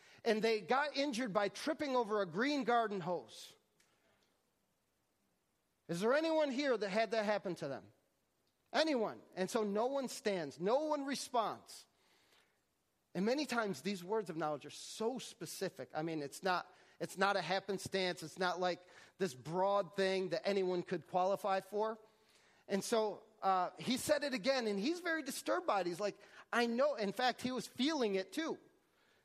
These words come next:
So he got this green hose thing information, but he was feeling it in his back. And he's like, "I wanna get rid of this pain, you know? I've gotta find who it's for." Uh, <laughs>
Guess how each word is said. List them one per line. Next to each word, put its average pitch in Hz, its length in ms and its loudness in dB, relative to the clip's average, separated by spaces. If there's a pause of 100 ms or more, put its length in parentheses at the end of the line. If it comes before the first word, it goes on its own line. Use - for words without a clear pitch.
(100)
So 208 140 2
he 208 100 2
got 247 220 2
this 180 160 -4
green 247 260 0
hose 247 320 0
thing 226 380 2
information, 208 640 0
but 185 100 0
he 190 80 -2
was 165 160 -4
feeling 262 380 -4
it - 80 -8
in 170 40 -8
his 147 120 -6
back. - 340 -6
And 156 80 -6
he's 147 140 -8
like, 165 180 -2 (280)
"I 202 80 4
wanna 294 180 4
get 240 160 -2
rid 247 160 2
of 226 60 -4
this 208 140 -4
pain, 269 440 2
you 170 100 0
know? 202 140 4
I've 196 160 0
gotta 220 160 2
find 226 300 2
who 254 140 0
it's 202 160 -2
for." 254 400 0 (520)
Uh, 170 320 2 (1080)
<laughs> - 300 -2